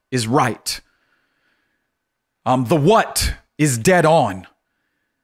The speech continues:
The what is accurate. I understand,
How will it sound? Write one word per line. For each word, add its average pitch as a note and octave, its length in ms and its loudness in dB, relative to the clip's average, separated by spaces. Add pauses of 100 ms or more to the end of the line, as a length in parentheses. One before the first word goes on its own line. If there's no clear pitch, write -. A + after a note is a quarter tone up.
The A#2+ 160 0
what D#3+ 600 0 (560)
is D3 200 0
accurate. D3+ 720 -2 (960)
I G#2+ 140 -6
understand, D3 800 -2